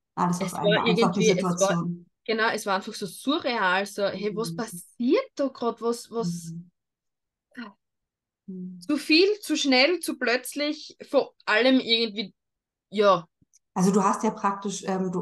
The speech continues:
Speaker 1: also du warst da, der Herzschlag war noch da in der Klinik.
Speaker 2: Ja.
Speaker 1: Dann bist du nach Hause, da hast du die Sturzblutung bekommen und dann bist du in die Klinik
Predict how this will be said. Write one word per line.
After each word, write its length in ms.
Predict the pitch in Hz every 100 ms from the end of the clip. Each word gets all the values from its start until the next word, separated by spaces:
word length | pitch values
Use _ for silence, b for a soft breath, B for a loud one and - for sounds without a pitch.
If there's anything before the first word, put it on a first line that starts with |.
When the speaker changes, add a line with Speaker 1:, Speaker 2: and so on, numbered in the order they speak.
| -
Speaker 1:
also 180 | 180 -
du 280 | - 185
warst 280 | 185 180 -
da, 160 | 185 214
der 160 | 196
Herzschlag 580 | 190 185 185 - 185 175
war 200 | 160 175
noch 220 | 226 254 -
da 340 | 262 294 381 - _ _ -
in 120 | 226
der 80 | 247
Klinik. 460 | - 262 269 311 311 -
Speaker 2:
Ja. 80 | 220 _ _ _ -
Speaker 1:
Dann 180 | 202
bist 180 | 214 214
du 40 | 196
nach 200 | 185 180
Hause, 320 | 190 220 220
da 120 | 190
hast 140 | 196 180
du 20 |
die 100 | 175
Sturzblutung 800 | - 233 247 - 196 190 180 175
bekommen 640 | 175 185 190 240 320 - _ _ _ _ _
und 260 | - 175 - - - -
dann 180 | 208 208
bist 160 | 202
du 40 | 196
in 60 |
die 140 | 185 175
Klinik 460 | 214 220 247 247